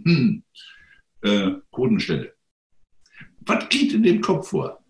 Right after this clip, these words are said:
Sind wir jetzt alle so losgelöst und ist das dann völlig frei? Ich weiß nicht, ob wir uns damit den Gefallen tun. Oder ich weiß nicht, wie,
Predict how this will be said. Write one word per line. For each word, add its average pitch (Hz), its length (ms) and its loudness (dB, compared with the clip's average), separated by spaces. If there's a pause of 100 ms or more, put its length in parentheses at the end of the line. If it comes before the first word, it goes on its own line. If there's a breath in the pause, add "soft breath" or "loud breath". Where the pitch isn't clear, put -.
(600 loud breath)
Sind 160 160 4
wir 202 100 6
jetzt 165 240 2
alle 175 160 4
so 190 140 4
losgelöst 165 680 2
und 143 140 -4
ist - 180 -4
das 151 120 -2
dann 143 180 0
völlig 170 340 0
frei? 139 380 0 (280 loud breath)
Ich 127 220 0
weiß 131 300 0
nicht, 131 320 0
ob 104 120 -2
wir 107 140 0
uns 90 160 -6
damit 101 320 0
den 92 160 0
Gefallen 92 420 -2
tun. 82 280 -2
Oder 107 160 0
ich - 100 -2
weiß 117 200 0
nicht, 120 80 4
wie, 107 180 2